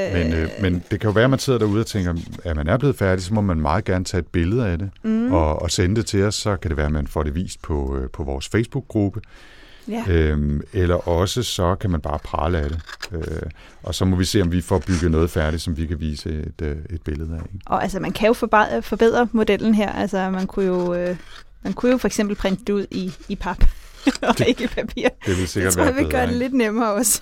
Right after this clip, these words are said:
Speaker 2: Ja, ja. Nå, men med det så er, øh, mens vi sidder og klipper færdig her, Rumsnak landet for denne gang.
Speaker 1: Men vi vender tilbage igen om to uger, og det er en episode, som jeg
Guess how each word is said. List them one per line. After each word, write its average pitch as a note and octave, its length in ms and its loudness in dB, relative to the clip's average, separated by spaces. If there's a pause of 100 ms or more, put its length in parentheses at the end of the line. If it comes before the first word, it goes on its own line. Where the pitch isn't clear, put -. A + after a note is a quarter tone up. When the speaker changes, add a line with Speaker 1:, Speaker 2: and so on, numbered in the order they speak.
Speaker 2:
Ja, C#4 60 0 (300)
ja. D#2 40 -12 (1120)
Nå, E2+ 340 0
men A2+ 220 2
med A#2 100 2
det A#2+ 240 6
så B2+ 120 0
er, F#2+ 540 0
øh, E2 440 -2
mens F#2 260 -8
vi F#2 60 -6
sidder F#2 220 -6
og E2+ 80 -8
klipper E2+ 420 -4
færdig G2+ 320 2
her, G#2 120 2
Rumsnak F2 560 0
landet D#2 400 -2
for - 120 -6
denne D2+ 320 -4
gang. C#2+ 220 -4 (640)
Speaker 1:
Men G#3 260 0
vi G#3 180 2
vender G3+ 200 4
tilbage G#3+ 300 2
igen A#3+ 200 4
om A#3+ 80 6
to - 220 -2
uger, A#3+ 220 4
og G3+ 220 0
det A#3+ 60 4
er B3+ 40 6
en C4 80 8
episode, G#3+ 420 4
som G3+ 200 0
jeg F#3+ 220 4